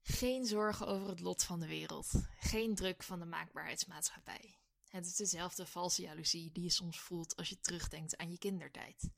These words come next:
De zorgeloosheid van het bestaan. Natuurlijk is het leven van de beleefde lentevogels beslist niet zonder zorgen.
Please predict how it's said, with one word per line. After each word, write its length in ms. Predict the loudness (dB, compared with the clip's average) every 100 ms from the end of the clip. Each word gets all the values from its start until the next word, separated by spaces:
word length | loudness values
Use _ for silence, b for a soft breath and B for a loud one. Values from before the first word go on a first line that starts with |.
| B B B -2
De 80 | 2
zorgeloosheid 840 | 2 2 2 2 2 2 0 -2
van 120 | -4
het 100 | -6
bestaan. 480 | 4 4 6 0 -4 b b b _ _ _ _ _ -20 -20 B B B B B -12
Natuurlijk 600 | -8 -2 2 6 6 6
is 140 | 2 -2
het 100 | -2
leven 600 | -2 -2 -4 -6 -6 -8
van 220 | -6 -6
de 100 | -6
beleefde 420 | -4 -4 -4 -6
lentevogels 760 | -6 -6 -8 -6 -6 -4 -2 0
beslist 460 | 6 6 6 2
niet 160 | 2 4
zonder 280 | 2 0 -4
zorgen. 440 | -2 -2 -4 -8